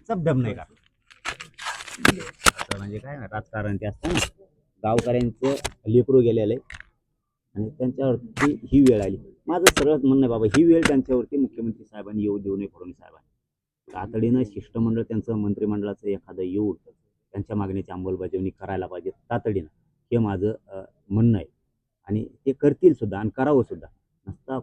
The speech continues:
खूप बॅड मेसेज जाणार आहे राज्यात. इतकी क्रूर हत्या होऊन त्या कुटुंबाला जर बसायची वेळ आली ना, पूर्ण राज्य ढवळून निघणार आहे.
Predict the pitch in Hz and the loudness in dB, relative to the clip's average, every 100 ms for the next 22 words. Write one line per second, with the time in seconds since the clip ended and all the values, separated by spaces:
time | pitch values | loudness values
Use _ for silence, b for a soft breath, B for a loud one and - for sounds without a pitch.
0 | - 117 104 104 113 107 104 95 92 95 | -6 -6 -4 -4 -4 -4 -6 -10 -10 -10
1 | 82 82 82 - _ _ _ _ - - | -12 -16 -20 -20 _ _ _ _ -20 -12
2 | 104 - 104 110 95 - 98 90 92 87 | -10 -6 -2 -2 -4 -4 -4 -4 -6 -10
3 | - 95 92 87 87 80 87 95 98 92 | -12 -8 -6 -6 -8 -12 -8 -8 -4 -4
4 | 92 92 85 87 117 _ _ _ _ - | -2 -4 -6 -10 -18 _ _ _ _ -6
5 | 98 90 101 98 87 87 87 87 82 78 | -6 -4 -4 -2 -2 -2 -4 -8 -12 -16